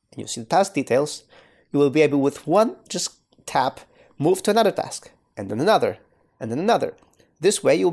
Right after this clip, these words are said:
be able to quickly review the tasks, um, with the task details, you know, so quickly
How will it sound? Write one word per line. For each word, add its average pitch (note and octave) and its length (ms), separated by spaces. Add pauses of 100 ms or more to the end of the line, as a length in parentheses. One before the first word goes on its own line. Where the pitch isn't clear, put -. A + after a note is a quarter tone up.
be D#3 60
able F3+ 160
to C3+ 140
quickly - 300
review C3+ 320
the B3 120
tasks, - 540 (360)
um, A#2 280 (260)
with D#3+ 160
the E3+ 80
task D3+ 340
details, E3 520 (360)
you D3 80
know, D3 240 (540)
so - 180
quickly A#3+ 360